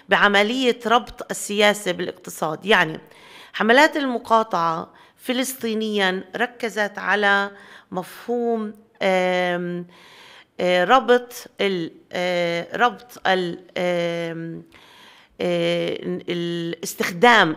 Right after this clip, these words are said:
أداة الاقتصاد كأداة ضغط سياسي، وبالتالي في فترة الانتفاضة الأولى كان في تعلم من تجربة المقاطعة العربية، وال-،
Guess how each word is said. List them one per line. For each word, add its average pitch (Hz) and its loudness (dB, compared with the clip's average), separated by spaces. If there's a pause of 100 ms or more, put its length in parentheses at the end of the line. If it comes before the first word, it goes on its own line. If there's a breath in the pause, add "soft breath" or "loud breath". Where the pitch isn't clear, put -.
أداة 262 4
الاقتصاد 220 0 (400 loud breath)
كأداة 233 2 (120)
ضغط 196 2
سياسي، 180 -2 (480 loud breath)
وبالتالي 285 2 (280)
في 220 -4 (180)
فترة 277 -2 (200)
الانتفاضة 196 -4
الأولى 214 0
كان 240 -2
في 262 -10 (320 loud breath)
تعلم 208 -2 (360 soft breath)
من 202 -4
تجربة 202 -4 (160)
المقاطعة 185 -2
العربية، 180 -4 (560 loud breath)
وال-، 196 -2